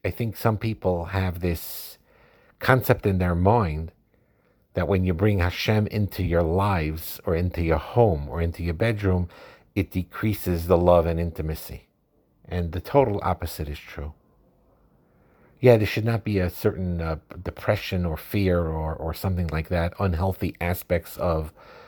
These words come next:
some extreme concepts of, you know, being overly, uh, s-, uh, not, not derech darchei noyam,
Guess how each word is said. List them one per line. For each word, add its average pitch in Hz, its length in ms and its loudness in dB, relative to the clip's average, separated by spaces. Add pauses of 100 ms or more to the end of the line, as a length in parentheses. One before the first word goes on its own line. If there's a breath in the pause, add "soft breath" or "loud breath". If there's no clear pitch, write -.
(420 loud breath)
some 92 500 4 (560)
extreme 90 800 -2 (1300)
concepts - 720 2
of, 78 540 0 (800 soft breath)
you 95 100 -2
know, 80 400 0
being 85 540 -2
overly, 82 640 0
uh, 73 200 -4
s-, - 180 -10 (100)
uh, - 520 -10
not, 90 520 -2
not 110 320 2
derech 95 480 6
darchei 87 320 0
noyam, 85 400 0